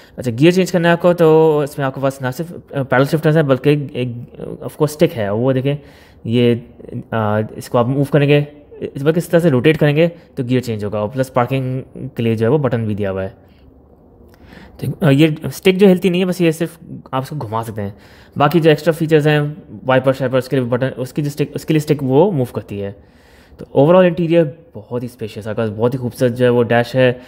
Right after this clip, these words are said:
और फिर आपके पास वो ग्रिल है, क्लाइमेट कंट्रोल बटन्स हैं, और उसमें जो है आपके पास शॉर्टकट्स भी हैं। ऊपर वहाँ पे हैजर्ड लाइट का बटन्स भी है, और, और नीचे आपके पास जो है वो,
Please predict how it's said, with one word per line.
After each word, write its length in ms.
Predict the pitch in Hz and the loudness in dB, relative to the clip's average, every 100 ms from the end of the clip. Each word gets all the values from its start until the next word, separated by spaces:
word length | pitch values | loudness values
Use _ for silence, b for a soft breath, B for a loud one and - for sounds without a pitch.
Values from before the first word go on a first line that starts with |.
| B B B - | B B B -4
और 440 | 104 107 107 107 | 0 4 4 2
फिर 160 | 104 120 | 2 0
आपके 120 | 117 | 2
पास 120 | 117 | -2
वो 180 | 113 113 | -2 -2
ग्रिल 340 | 110 120 127 | 2 4 4
है, 440 | 123 123 120 123 B B B - | 6 4 4 2 B B B -6
क्लाइमेट 220 | 117 117 | -4 -4
कंट्रोल 220 | 117 127 | -4 -2
बटन्स 380 | 120 127 123 120 | -2 -2 -4 -2
हैं, 320 | 123 123 123 | 2 4 2
और 240 | 101 117 117 | 2 2 2
उसमें 240 | - 120 | -2 -4
जो 100 | 117 | 0
है 40 | |
आपके 160 | 113 120 | 0 -2
पास 340 | 127 120 - - 123 | -4 -6 -8 -12 -6
शॉर्टकट्स 520 | 131 120 120 - - 120 | -4 -2 -2 -4 -14 -8
भी 400 | 120 117 123 120 | -6 -4 -2 0
हैं। 400 | 120 120 120 - B B B - - - - | 2 2 -2 -8 B B B -10 -6 -6 -4
ऊपर 360 | 131 131 127 | 0 4 4
वहाँ 300 | 127 113 113 | 2 0 -2
पे 100 | 110 | -2
हैजर्ड 240 | 113 117 123 | -4 -2 0
लाइट 140 | 123 | -2
का 100 | 123 | -2
बटन्स 240 | 120 123 123 | -6 -6 -4
भी 100 | 123 | 0
है, 300 | 120 120 B B B B | 0 0 B B B B
और, 500 | - 113 117 120 - - - - | 2 4 4 2 -6 -20 -20 -14
और 140 | - 127 | -4 -2
नीचे 200 | 120 127 | 2 0
आपके 160 | 117 | 2
पास 60 | 120 | 0
जो 100 | 120 | 2
है 60 | 117 | 2
वो, 360 | 123 214 - | 4 2 0